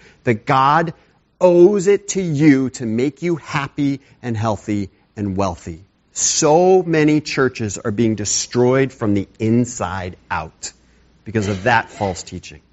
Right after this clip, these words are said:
Don't get me wrong, the rest of it is important. It's serious. We need to deal with it. But as Christians, so often we're blinded to things in our own midst. And this heresy is spreading like wildfire among churches.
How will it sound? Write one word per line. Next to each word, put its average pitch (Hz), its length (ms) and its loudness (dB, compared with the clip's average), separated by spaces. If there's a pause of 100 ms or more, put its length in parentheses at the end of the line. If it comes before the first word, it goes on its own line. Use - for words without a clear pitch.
(280)
Don't 214 180 2
get 262 120 4
me 233 100 6
wrong, 202 320 4
the 127 60 -2
rest 180 260 -2
of 180 80 -4
it 139 140 0
is 123 120 -2
important. 123 420 -6 (420)
It's 123 160 -2
serious. 196 460 0
We 131 100 2
need 160 140 8
to 151 40 4
deal 196 240 4
with 95 140 -6
it. 76 80 -20 (540)
But 160 100 -2
as 175 100 -2
Christians, 240 460 -2
so 214 160 -4
often 208 340 0
we're 147 100 2
blinded 175 520 4
to 143 80 0
things 190 340 2
in 165 80 0
our 151 200 -4
own 208 440 4
midst. - 520 -4 (720)
And 160 180 4
this 254 160 2
heresy 226 640 2
is 135 160 2
spreading 226 460 4
like 143 200 0
wildfire 135 920 2
among 147 300 2
churches. 220 440 0